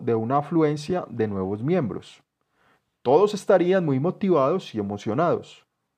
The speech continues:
pensando que este sería el año en el que alcanzarían sus objetivos de acondicionamiento físico. Así como la rutina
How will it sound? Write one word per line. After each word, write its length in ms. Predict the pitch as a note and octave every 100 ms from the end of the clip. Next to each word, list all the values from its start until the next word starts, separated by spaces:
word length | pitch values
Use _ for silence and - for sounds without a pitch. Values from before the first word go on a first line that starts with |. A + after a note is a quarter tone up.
| _
pensando 680 | F3 F#3 E3+ D3+ D#3+ G3 - _ _
que 140 | - C3+
este 180 | C3+
sería 340 | F3 F3+ E3+ F3
el 120 | E3+
año 420 | D#3 D#3 E3+ -
en 200 | - A#2
el 100 | A2+
que 100 | -
alcanzarían 680 | A2+ G#2+ B2 G#2 A#2 G#2+ C3+
sus 180 | D3 E3+
objetivos 540 | F3 F#3+ F3+ F3 E3
de 80 | C#3+
acondicionamiento 880 | A#2+ A2+ G#2+ G2+ G#2+ G#2 G2+ G2 B2+
físico. 560 | - F#3+ - - - _ _ _ _ - _ _
Así 240 | B2 B2+ E3
como 220 | G#3+ F#3+
la 100 | D3
rutina 600 | C3 A2+ G#3 G#3+ G3+